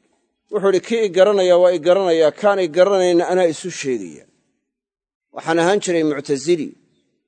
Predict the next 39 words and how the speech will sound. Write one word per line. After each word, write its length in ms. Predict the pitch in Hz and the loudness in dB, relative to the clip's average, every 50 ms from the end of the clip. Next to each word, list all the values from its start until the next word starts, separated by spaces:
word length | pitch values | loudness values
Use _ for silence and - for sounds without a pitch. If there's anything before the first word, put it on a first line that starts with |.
| _ _ - | _ _ -8
waxaan 200 | - - 151 156 165 | -6 -4 -2 0 2
odhan 180 | 180 202 196 | 4 2 2
jiray 240 | - 180 165 160 151 | 2 0 0 0 0
sidan 340 | - - 185 175 143 117 95 | 0 -2 -2 -2 -2 -2 -2
iyo 180 | 69 120 127 123 | -4 -6 -6 -6
sidan 340 | - - 180 160 143 120 98 | -6 -6 -4 -4 -4 -4 -4
iyo 180 | 101 120 120 117 | -6 -6 -6 -6
sidan 320 | - 185 180 160 139 117 | -4 -4 -2 -2 -2 -4
iyo 160 | 101 113 117 117 | -4 -6 -6 -6
sidan, 320 | - - 175 156 131 95 | -6 -6 -4 -4 -4 -4
iyo 140 | 101 120 123 | -4 -6 -6
Qur'aanku 340 | - 151 160 160 170 - - 151 | -4 -2 -2 -2 -2 -2 -2 -4
waa 100 | 143 143 | -2 -2
makhluuq, 400 | 135 131 - - 175 165 143 - - | -2 -4 -4 -4 -4 -4 -4 -6 -6
iyo 100 | 123 120 | -12 -12
sifaatka 420 | 123 131 - 175 165 151 - 165 | -12 -10 -4 -2 -2 -2 -2 -4
Ilaahay 340 | 151 165 160 156 143 147 156 151 | -4 0 0 0 0 0 -2 -2
in 80 | 165 156 156 | -2 -4 -4
markaa 280 | 156 143 - 160 143 | -4 -6 -4 -2 -2
la 120 | 139 139 139 | -2 -2 -2
nafiyo, 360 | 143 139 139 143 160 165 160 147 | -2 -4 -4 -4 -4 -4 -2 0
la 120 | 143 151 | 0 -2
diido, 300 | 139 139 165 175 185 220 226 - - _ _ _ _ _ _ _ _ _ _ _ _ _ - | -2 -2 -4 0 2 0 0 0 -8 _ _ _ _ _ _ _ _ _ _ _ _ _ -2
oo 80 | 160 170 | 0 0
Rabbi 200 | 185 185 170 156 | 0 -2 -6 -8
sifaat 340 | - 165 147 160 180 175 160 | -8 -8 -4 -2 0 0 0
aan 160 | 160 165 160 | 0 0 2
loo 140 | 165 180 185 | 2 2 2
sugin, 340 | 175 - 180 160 185 220 220 - _ _ _ _ _ _ _ _ _ _ _ _ _ _ - | 2 0 -2 0 0 0 0 -2 _ _ _ _ _ _ _ _ _ _ _ _ _ _ -6
Qur'aanka 360 | - 165 160 185 190 175 - 170 | -2 0 2 2 0 0 0 0
la 80 | 165 165 | 0 2
yidhahdo 260 | 165 160 160 160 180 175 | 2 2 2 2 2 2
waa 100 | 165 165 | 2 0
makhluuq, 440 | 160 151 - 175 185 208 220 233 - - _ _ _ _ _ _ _ _ _ _ _ _ _ _ - - | 0 -2 -4 0 2 4 4 2 2 -4 _ _ _ _ _ _ _ _ _ _ _ _ _ _ -4 0
ilaa 200 | 240 240 214 208 | 2 4 4 4
aakhiri 300 | 202 - - 175 175 175 | 4 2 2 -2 -2 0
madaahibihim, 560 | 160 160 156 156 151 160 139 120 107 95 80 67 - _ _ _ _ _ _ _ | 0 0 2 0 0 0 -2 -6 -8 -12 -16 -18 -20 _ _ _ _ _ _ _
nufuudul 400 | - 139 - - 175 170 156 156 | -12 -12 -10 -6 -6 -4 -4 -2
waciid." 380 | 151 147 139 156 160 156 135 | -2 0 0 0 -2 -2 -4